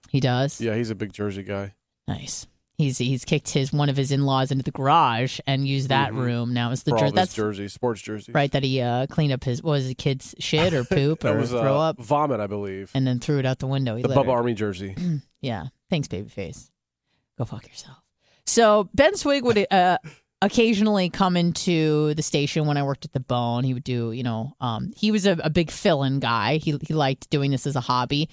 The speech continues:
Speaker 1: but he also had a show every Saturday called Migs and Swig. And sometimes he would come in, and I would kind of, like, um,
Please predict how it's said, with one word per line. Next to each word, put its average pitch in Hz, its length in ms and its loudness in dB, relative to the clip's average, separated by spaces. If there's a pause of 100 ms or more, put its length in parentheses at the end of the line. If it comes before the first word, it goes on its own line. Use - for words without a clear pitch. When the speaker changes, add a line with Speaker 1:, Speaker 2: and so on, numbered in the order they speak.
(200)
Speaker 1:
but 233 80 2
he 247 60 6
also 208 200 4
had 160 140 4
a 143 40 0
show 143 320 2
every 131 240 0
Saturday 127 440 0
called 131 260 -2
Migs 156 240 2
and - 120 0
Swig. 131 400 -6 (640)
And 196 420 2 (180)
sometimes 359 380 0
he 320 60 2
would 254 100 -4
come 214 200 2
in, 185 220 2
and 165 280 0
I 170 160 2
would 170 180 0
kind 190 260 2
of, 185 140 -2
like, 160 360 2
um, 143 520 0